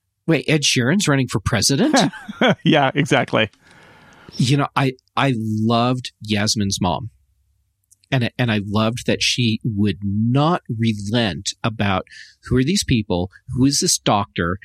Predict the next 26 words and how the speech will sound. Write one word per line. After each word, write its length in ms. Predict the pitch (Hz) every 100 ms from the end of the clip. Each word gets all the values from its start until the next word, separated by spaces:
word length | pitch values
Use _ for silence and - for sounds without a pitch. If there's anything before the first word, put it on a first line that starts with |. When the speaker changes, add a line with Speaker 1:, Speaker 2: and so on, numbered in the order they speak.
| - - - _ -
Speaker 1:
And 380 | 143 127 107 104 -
I 80 | 127
don't 180 | 165 -
care 260 | - 208
that 180 | 156 131
you're 80 | 127
telling 380 | - 156 165 120
me 240 | 101 101 -
that 160 | 113 -
this 140 | 135
is 140 | 113 104
not 220 | 117 135
the 60 | -
time 240 | 139 131
for 160 | 120 98
have, 200 | 107 107 - _ _
to 140 | 127 110
have 160 | 113
this 180 | 107 -
discussion 540 | 107 - - 147 - 104
about 240 | 92 87 -
who, 260 | 131 120 113 139
who 140 | 135
this 220 | 113 107 - 107 -
doctor 460 | 104 143 - 98
is, 320 | 87 65 90